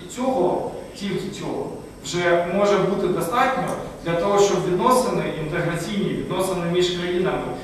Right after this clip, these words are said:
на пострадянському просторі набули зовсім іншої якості. Тому що ані Росія, ані Україна, ані інші країни не матимуть вибору приймати ці,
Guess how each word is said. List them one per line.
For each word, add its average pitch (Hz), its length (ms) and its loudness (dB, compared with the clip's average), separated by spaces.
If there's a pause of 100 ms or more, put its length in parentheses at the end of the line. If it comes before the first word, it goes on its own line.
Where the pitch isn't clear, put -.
(140)
на 165 80 -2
пострадянському 175 880 0
просторі - 480 2 (300)
набули 180 500 2 (100)
зовсім 202 300 2 (160)
іншої 190 300 0
якості. - 400 2 (500)
Тому 180 240 -2
що 202 380 2
ані 214 300 4
Росія, 175 480 0
ані 185 320 2
Україна, 180 480 2 (140)
ані 180 500 4
інші - 240 0
країни 160 480 -2 (380)
не 196 100 0
матимуть - 640 2
вибору - 380 0 (320)
приймати 175 520 2
ці, 175 100 0